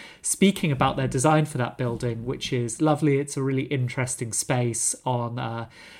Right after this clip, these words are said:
West Kowloon Island. But what I wanted to talk about here with you, India, was a little bit more the institution itself, because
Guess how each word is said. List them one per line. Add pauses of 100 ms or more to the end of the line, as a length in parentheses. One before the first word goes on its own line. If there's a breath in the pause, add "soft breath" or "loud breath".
(140 loud breath)
West
Kowloon
Island. (360 loud breath)
But
what
I
wanted
to
talk
about (100)
here
with
you,
India,
was
a
little
bit
more
the
institution (160)
itself,
because